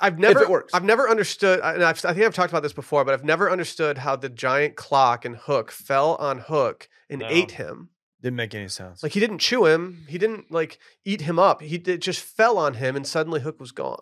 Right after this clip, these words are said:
Speaker 2: Yeah, I've been thinking about that all morning.
Speaker 1: I just have big, may-, maybe we need to get Ross on here and talk this out, 'cause I know he's a big Hook guy.
Speaker 3: It's like the video of that, that chick on a scooter that fell and then just went down the drainage thing in the sidewalk.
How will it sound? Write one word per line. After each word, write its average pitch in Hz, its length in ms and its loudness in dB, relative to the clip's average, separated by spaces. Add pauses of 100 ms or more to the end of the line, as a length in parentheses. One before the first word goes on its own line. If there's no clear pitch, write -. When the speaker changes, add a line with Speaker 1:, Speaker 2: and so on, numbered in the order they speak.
(120)
Speaker 2:
Yeah, 101 120 -8
I've 95 60 -6
been 101 100 -12
thinking 98 120 -10
about 87 120 -8
that 90 120 -6
all 85 120 -8
morning. 82 360 -14
Speaker 1:
I 131 40 -12
just - 100 -6
have 165 100 -8
big, 156 240 -6 (220)
may-, 190 160 6
maybe 214 220 2
we 302 100 -2
need 247 100 -4
to 185 80 -8
get 156 140 2
Ross 135 280 2
on 120 120 -2
here 117 180 -4
and 113 80 -6
talk 110 200 -8
this - 140 -14
out, 104 140 -4
'cause - 80 -14
I 131 60 -6
know 143 100 -6
he's 147 140 -8
a - 20 -16
big 123 180 -4
Hook - 220 -6
guy. - 300 -10 (160)
Speaker 3:
It's - 80 -6
like 131 100 0
the 120 80 -6
video 113 460 -4
of 104 60 -6
that, 98 180 -6 (160)
that 104 240 -12
chick 113 260 -6
on 107 160 -8
a 95 60 -12
scooter 104 400 -8
that 92 120 -12
fell 104 360 -4
and 95 100 -10
then 95 120 -14
just 95 140 -16
went 98 140 -12
down 95 160 -8
the 92 80 -16
drainage 95 640 -14 (180)
thing 98 220 -6
in 92 80 -8
the 92 80 -14
sidewalk. 92 560 -10